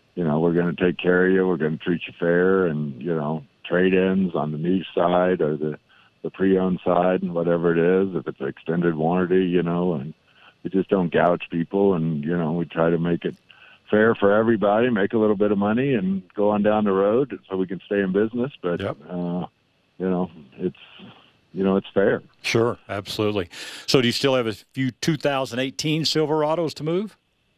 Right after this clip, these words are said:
Speaker 1: Actually, we need to clear the decks. I have several of them,
Speaker 2: Okay.
Speaker 1: and, and that's,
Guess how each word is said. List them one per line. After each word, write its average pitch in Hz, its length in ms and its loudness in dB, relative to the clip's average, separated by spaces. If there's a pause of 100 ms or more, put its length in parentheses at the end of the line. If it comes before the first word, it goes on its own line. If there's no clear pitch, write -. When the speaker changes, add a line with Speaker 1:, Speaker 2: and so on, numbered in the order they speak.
(320)
Speaker 1:
Actually, 147 560 4
we 131 160 4
need 127 200 2
to 113 60 -2
clear 131 300 0
the 135 100 0
decks. 120 480 -4
I 104 120 0
have 98 120 -2 (140)
several 98 600 -4
of 120 100 -12
them, 95 100 -2
Speaker 2:
Okay. 101 300 -4
Speaker 1:
and, 98 80 -6 (120)
and 95 180 -2
that's, 117 200 0